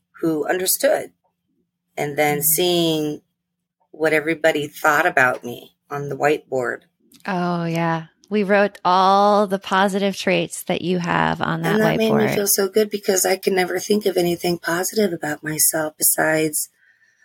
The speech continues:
Speaker 1: I'm sarcastic and, you know, from what people say, I'm funny, you know, or got a good personality, things like that.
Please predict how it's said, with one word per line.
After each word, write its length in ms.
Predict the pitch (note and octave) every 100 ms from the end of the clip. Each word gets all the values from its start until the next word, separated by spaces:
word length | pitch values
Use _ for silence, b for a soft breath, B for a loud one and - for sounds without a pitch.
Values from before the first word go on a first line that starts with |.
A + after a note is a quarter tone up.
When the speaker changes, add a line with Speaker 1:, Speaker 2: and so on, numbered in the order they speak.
| b _
Speaker 1:
I'm 120 | F3
sarcastic 840 | F3 F3 F3 E3+ E3+ E3+ F3 F3 E3+
and, 540 | F3 E3 E3 D#3+ D#3+ D#3+ _ _ _ _ _ _ -
you 100 | F3+
know, 280 | E3 D#3+ E3
from 240 | - F3
what 220 | F3 E3+
people 260 | - F3 F3
say, 120 | E3+
I'm 180 | E3 E3+
funny, 760 | - E3+ E3+ E3+ E3 E3+ F#3 G3+ _ _
you 120 | - F#3+
know, 360 | E3 D#3 D#3
or 580 | D#3+ D#3 D#3 D3+ D3+ D3+ _ _ _ _ _ _ -
got 120 | F3+
a 60 | F3
good 200 | F3 -
personality, 1160 | F3 F3 - F#3 E3+ E3 D#3+ E3 D#3+ E3 E3 - _ _ _ _ _ _ _
things 240 | - E3 D#3+
like 220 | D#3+ -
that. 380 | F3+ F3+ E3+ F3